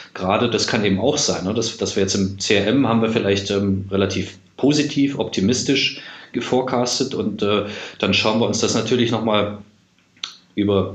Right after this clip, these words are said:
die ganze Zeit und über die ganzen Typen und so weiter an und merken dann, oh, äh, jetzt, ähm, war ja letzten Monat vielleicht, äh, das nicht ganz so gut, äh, vielleicht, äh, müssen wir das nochmal nachjustieren oder auch andersrum,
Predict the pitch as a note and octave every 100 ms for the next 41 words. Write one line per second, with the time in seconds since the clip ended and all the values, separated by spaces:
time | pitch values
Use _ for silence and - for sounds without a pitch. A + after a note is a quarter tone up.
0 | - F#2+ G2 G2 G2 F#2+ F#2+ A#2+ A2 G#2
1 | G#2 G2 G2+ - G2 G2 F#2+ F#2 - -
2 | _ - C#3 B2+ A2+ A2+ A#2+ G#2 A2+ G2
3 | G2+ D3+ A#2 A2+ G#2 A2+ A#2+ A2+ G#2+ C3
4 | F2 - - - - - - A#2 A2 G2+
5 | - F#2 G2+ G2 G2 F#2+ F#2 F#2+ G2 G2+
6 | G2+ - G#2 G#2 G#2+ - G2+ G2 G2 G2
7 | G2+ G2 G2 G2+ G#2 F#2 A2+ C#3+ D3+ A#2+
8 | C3 C3 A2 G#2 - G2 F#2 F#2+ A2+ A#2
9 | - G#2 G#2+ G#2+ A2+ G#2 A2 G2 G2 F#2
10 | A2 G2 F#2 F#2+ F#2 F2+ B2+ D3+ G#2 G2
11 | F#2+ C3 - D3+ E3+